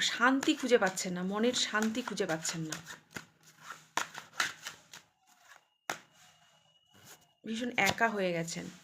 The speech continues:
And seven of coins, seven of coins। আহ, অনেক মানুষ, আহ, আপনার মনে হচ্ছে আপনার চারপাশে আছে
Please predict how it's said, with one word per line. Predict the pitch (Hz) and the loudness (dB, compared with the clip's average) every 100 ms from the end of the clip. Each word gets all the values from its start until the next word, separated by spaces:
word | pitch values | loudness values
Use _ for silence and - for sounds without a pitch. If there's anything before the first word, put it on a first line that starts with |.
| - - - - - - | -14 -8 -6 -8 -10 -2
And | 208 208 214 220 220 | 2 2 2 0 0
seven | 220 226 226 | 2 4 2
of | 226 - | -2 -2
coins, | 196 180 170 175 - - - - - - | 0 2 0 -4 -4 -6 -10 -20 -14 -4
seven | 220 233 233 | 0 2 0
of | 226 | -2
coins। | 185 185 190 - - - - - - | -2 -2 -2 -4 -8 -14 -14 -12 -8
আহ, | - 214 214 - 262 | 0 4 6 6 8
অনেক | 277 311 | 8 6
মানুষ, | 226 220 226 262 220 - - | 6 8 8 8 6 4 2
আহ, | 208 202 202 202 196 - - - - - - - | 0 -2 -2 -2 -4 -10 -20 -20 -20 -20 -4 0
আপনার | 208 240 240 | 2 4 4
মনে | 226 220 | 4 6
হচ্ছে | 240 247 - 247 | 10 10 10 4
আপনার | 226 220 220 | 4 4 0
চারপাশে | 220 196 202 226 - 240 | 4 4 4 0 2 4
আছে | - 214 - 208 | 6 6 6 4